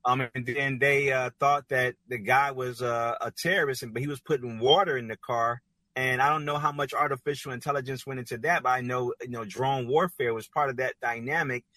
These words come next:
But, I mean, I'm just mentioning this because those still mistakes in terms of, uh, a misidentifier, right? Like you said, is that a, a missile system, or is that a branch, or is, is that a, you know, there's a number of different things that can sometimes be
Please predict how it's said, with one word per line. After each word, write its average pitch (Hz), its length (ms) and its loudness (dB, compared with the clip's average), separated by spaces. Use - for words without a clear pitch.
But, 135 200 2
I 143 60 0
mean, 143 160 0
I'm 147 140 0
just 147 200 -4
mentioning 151 380 -4
this 135 140 2
because 131 380 -2
those 147 320 2
still 147 440 2
mistakes 151 640 -4
in 123 100 -10
terms 127 420 -2
of, 123 320 0
uh, 120 120 2
a 131 40 -2
misidentifier, 131 1200 0
right? 110 320 -4
Like 131 160 -6
you 139 80 -6
said, 127 200 -2
is 104 140 -8
that 135 220 6
a, 123 240 -2
a 113 140 0
missile 156 360 2
system, 165 500 -4
or 127 100 2
is 113 80 0
that 139 140 2
a 120 60 0
branch, 117 540 0
or 110 140 -2
is, 110 180 -8
is 107 200 -6
that 131 200 4
a, 123 140 0
you 151 80 -8
know, 117 140 -2
there's 135 240 0
a 131 60 2
number 147 320 0
of 131 60 0
different 131 320 -2
things 156 300 -4
that 127 140 -2
can 120 120 -8
sometimes 135 560 -4
be 123 320 -8